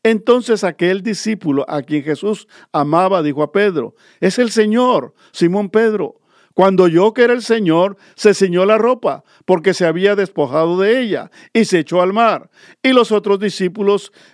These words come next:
vinieron con la barca arrastrando la red de peces, pues no distaban de tierra sino como doscientos codos. Es probable que Pedro y algunos de sus compañeros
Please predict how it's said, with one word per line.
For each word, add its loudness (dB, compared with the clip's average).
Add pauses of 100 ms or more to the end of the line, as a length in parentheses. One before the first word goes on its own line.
vinieron 0
con -2
la 2
barca 0
arrastrando -2
la 0
red -2
de -4
peces, -6 (300)
pues 2
no 0
distaban -2
de -4
tierra -4
sino -4
como -4 (240)
doscientos -2
codos. -6 (1120)
Es 2
probable 2
que -2
Pedro 0
y -2
algunos -2
de -6
sus -16
compañeros -4